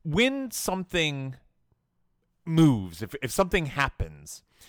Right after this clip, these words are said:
we frequently ascribe that to being a ghost. "Oh, it must be a ghost that moved the, you know, the, the candlestick over three feet on the table." First of all, we're,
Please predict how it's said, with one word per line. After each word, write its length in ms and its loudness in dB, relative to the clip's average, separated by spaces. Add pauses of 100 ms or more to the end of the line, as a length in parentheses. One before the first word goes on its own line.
(200)
we 380 -4 (420)
frequently 840 -4 (480)
ascribe 380 4
that 120 -2
to 80 -8
being 500 0
a 80 -4
ghost. 720 -2 (160)
"Oh, 160 -4
it 60 -8
must 240 -4
be 140 -4
a 40 -6
ghost 400 -4
that 200 -8 (340)
moved 640 -4
the, 340 -2 (100)
you 120 -12
know, 140 -10
the, 200 -14 (500)
the 140 -14 (340)
candlestick 680 -4
over 320 -2
three 260 -10
feet 280 -12
on 100 -8
the 80 -10
table." 420 -10 (2000)
First 260 0
of 100 -6
all, 320 -2
we're, 440 -6